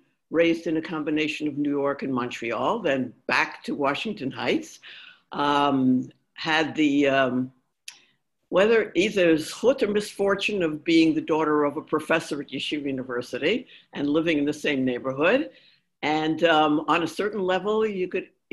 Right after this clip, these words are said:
say the same thing about being the granddaughter of my grandfather, because, um, there were times when I went on introduction dates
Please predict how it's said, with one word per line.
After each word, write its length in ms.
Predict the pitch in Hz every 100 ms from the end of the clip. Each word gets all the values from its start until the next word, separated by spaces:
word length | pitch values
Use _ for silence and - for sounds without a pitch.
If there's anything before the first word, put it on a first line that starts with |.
| -
say 260 | - - 220
the 120 | 190
same 260 | - 202 202
thing 240 | - 190
about 260 | 175 165 170
being 200 | 175 165
the 80 | 156
granddaughter 680 | 165 165 160 170 151 151
of 200 | - 139 160
my 100 | 135
grandfather, 840 | 131 131 127 127 117 127 202 254 - - - _ _
because, 680 | 151 151 165 147 151 143 -
um, 500 | 147 143 143 135 139 _
there 120 | 220 269
were 140 | 294
times 480 | 294 262 262 240 -
when 160 | 208
I 80 | 202
went 340 | 185 185 170 - -
on 240 | 151 147
introduction 720 | 165 156 156 147 156 - 147 127
dates 420 | 143 156 -